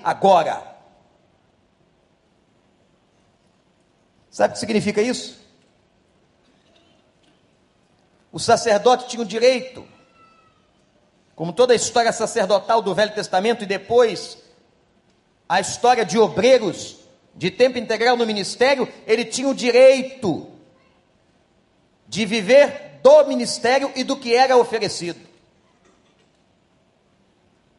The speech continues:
Mas os filhos de Eli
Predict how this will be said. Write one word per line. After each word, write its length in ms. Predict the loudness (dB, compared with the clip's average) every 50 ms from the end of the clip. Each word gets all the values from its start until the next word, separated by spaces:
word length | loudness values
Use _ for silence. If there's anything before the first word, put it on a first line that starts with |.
| _ _ _ _ _ _ _ _ _ _ _ _
Mas 320 | -6 -2 0 0 0 0
os 240 | -4 -6 -6 -8 -4
filhos 380 | -2 0 0 0 -2 -4 -8 -6
de 100 | -4 -4
Eli 680 | -4 -4 -2 -4 -4 -4 -6 -10 -14 -20 -20 _ _